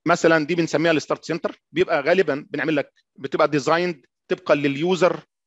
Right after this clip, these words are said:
رول، يعني ك-، البلانر هيشوف ستارت سنتر مختلفه، دي اللاندنج بيج يعني، عن مثلًا الراجل بتاع الانفنتوري مانجمنت،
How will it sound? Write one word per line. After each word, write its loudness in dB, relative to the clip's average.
رول، -4
يعني 0
ك-، -2
البلانر 2
هيشوف -6
ستارت -2
سنتر 0
مختلفه، 2
دي 2
اللاندنج 0
بيج -6
يعني، -12
عن 4
مثلًا 2
الراجل 2
بتاع 0
الانفنتوري -4
مانجمنت، -6